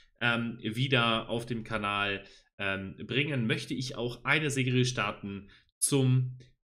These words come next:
Football Manager. Was ist so ein bisschen das, was mich auszeichnet oder beziehungsweise was, äh, möchte ich i-, in dieser Serie euch, äh, präsentieren? Was möchte ich euch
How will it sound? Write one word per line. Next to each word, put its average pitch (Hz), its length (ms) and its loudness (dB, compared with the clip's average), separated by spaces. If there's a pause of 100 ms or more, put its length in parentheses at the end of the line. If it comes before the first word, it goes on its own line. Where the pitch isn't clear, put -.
Football 120 380 2
Manager. 95 560 0
Was 175 160 4
ist 233 100 2
so 247 60 2
ein 214 80 0
bisschen 196 520 -2
das, 190 300 0
was 180 180 0
mich 180 220 -4
auszeichnet 151 560 0
oder 127 80 2
beziehungsweise 127 760 0
was, - 340 -2
äh, 135 240 0
möchte 156 340 -2
ich 131 380 -2
i-, 135 300 2
in 139 280 0
dieser 151 380 2
Serie 135 520 2
euch, 127 380 0
äh, 110 80 -4
präsentieren? 135 640 0
Was 123 100 -2
möchte 147 220 -4
ich 127 100 0
euch 123 320 -4